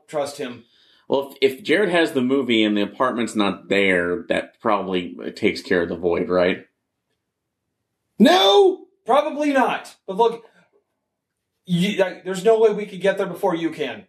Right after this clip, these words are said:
Speaker 2: Okay, just, uh, I'll, I'll, I'll figure out a way to take care of this, so.
Speaker 1: Good. Are
Speaker 2: All
Speaker 1: you
Speaker 2: right.
Speaker 1: armed?
Speaker 2: Yes, I am.
Speaker 1: Good. That's good.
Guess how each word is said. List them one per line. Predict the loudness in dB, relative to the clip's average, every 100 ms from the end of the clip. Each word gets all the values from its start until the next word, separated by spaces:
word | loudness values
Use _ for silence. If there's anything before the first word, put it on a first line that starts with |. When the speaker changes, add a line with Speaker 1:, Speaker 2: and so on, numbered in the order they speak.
| -16
Speaker 2:
Okay, | -10 -8 -8
just, | -8 -6
uh, | -4 -2
I'll, | -4 -4
I'll, | -6 -2 -2 -2
I'll | -2
figure | -2 0 2
out | 2
a |
way | 2 2
to |
take | 0 -2
care | -2 -6
of |
this, | -8 -14
so. | -16 -12 -8 -8 -10 _ -2
Speaker 1:
Good. | 0 0 -4 -18 _ _ -4
Are |
Speaker 2:
All |
Speaker 1:
you | 0
Speaker 2:
right. | 2 2
Speaker 1:
armed? | 0 -2 -10 _ _ _ -6
Speaker 2:
Yes, | 0 2 2 0
I | 0
am. | 2 2 4
Speaker 1:
Good. | 2 0 -12
That's | -2 -2 2
good. | 2 2 0 -6